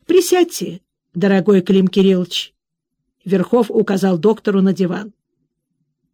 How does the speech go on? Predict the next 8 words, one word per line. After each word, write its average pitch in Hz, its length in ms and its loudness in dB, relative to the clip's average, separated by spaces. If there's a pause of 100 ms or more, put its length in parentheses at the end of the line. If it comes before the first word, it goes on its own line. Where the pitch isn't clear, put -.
(140)
«Как 240 240 -2
вас-то 254 380 0
угораздило 226 640 2
попасть 214 560 -4 (200)
в 190 80 0
эту 208 180 2
безумную 208 460 4
историю?» 196 580 -2